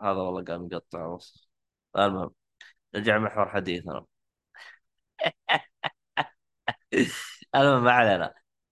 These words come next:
آه، طيب. ال-، آه، الجزء الأول الصراحة يعني كانت قصته، آه، سامجة.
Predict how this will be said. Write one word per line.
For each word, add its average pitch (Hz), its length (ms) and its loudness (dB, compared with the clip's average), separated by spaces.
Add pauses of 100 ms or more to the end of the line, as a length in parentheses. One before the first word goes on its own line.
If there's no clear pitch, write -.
(180)
آه، 120 680 8
طيب. 117 400 2 (480)
ال-، 123 380 -4
آه، 90 1000 0 (320)
الجزء 180 340 0
الأول 247 340 6 (160)
الصراحة 151 440 4
يعني 131 200 0
كانت 135 460 0
قصته، 113 440 -8
آه، 85 560 -4 (480)
سامجة. 107 680 2